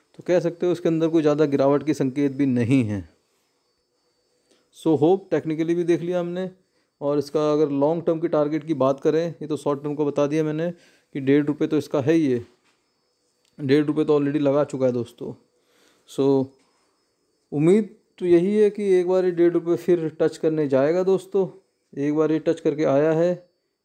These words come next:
फिर थोड़ा बड़ा, फिर ये अब नेक्स्ट क्वार्टर के जो रिजल्ट आएंगे उसका क्या इम्पैक्ट पड़ता है और जो इसके अंदर ऑनगोइंग चल रहा है उससे क्या इम्पैक्ट पड़ता है, तो तेज़ी तो आएगी।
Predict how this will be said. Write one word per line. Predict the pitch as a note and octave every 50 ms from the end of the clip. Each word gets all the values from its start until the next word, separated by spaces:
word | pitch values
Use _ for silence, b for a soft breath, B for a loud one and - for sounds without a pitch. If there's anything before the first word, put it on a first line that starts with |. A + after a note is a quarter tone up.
| _
फिर | _ - D#3 D#3+ D#3 D3+ - - -
थोड़ा | C#3 D3 D3+
बड़ा, | D3 D3 D3+ D3+ D#3
फिर | D3+ - D#3 D3+
ये | D#3+ D#3+ E3 E3+ - _ _ _ _ _ _ _ _ _ _ _ _ -
अब | D3 C#3+ C#3+ - - - - - - - _ _ _ _ _ _ _ _ - C3+
नेक्स्ट | C#3 D3+ D3+ -
क्वार्टर | E3+ D#3 C#3 E3
के | D3 D3+ D#3 D3
जो | C#3 C#3+
रिजल्ट | C3+ C3 B2 B2+ D3 D3+ D3+ D#3+
आएंगे | D#3+ D#3 D#3 D#3 D#3 D#3 D3+ D#3
उसका | D3+ - - - D#3
क्या | C#3+ - D#3 C#3+
इम्पैक्ट | D3+ D3+ C#3+ C#3 - D#3+ D#3 -
पड़ता | E3 D3+ - - D#3 D3+ D3
है | D3+ D3+ D#3+ D#3 - b b b b b b -
और | C#3 C3+ C3
जो | C#3+ C#3+
इसके | C#3 C3+ - -
अंदर | D3 C#3 C#3 D3
ऑनगोइंग | - C#3+ C#3 D3+ C#3+ D3 D3 D3 C#3
चल | - D#3 D3 D#3
रहा | E3+ F3 E3+ E3 E3
है | E3 E3+
उससे | - - - - - F3+ D#3
क्या | E3 - D#3+ D#3+
इम्पैक्ट | E3+ E3+ D#3+ F3 E3 -
पड़ता | - E3 E3 - F3 E3
है, | E3+ F3
तो | E3+ F3+ E3+
तेज़ी | - D#3 D3 C#3+ D#3+
तो | E3 E3+ D#3
आएगी। | C3+ B2 B2 A#2+ A#2 B2 C#3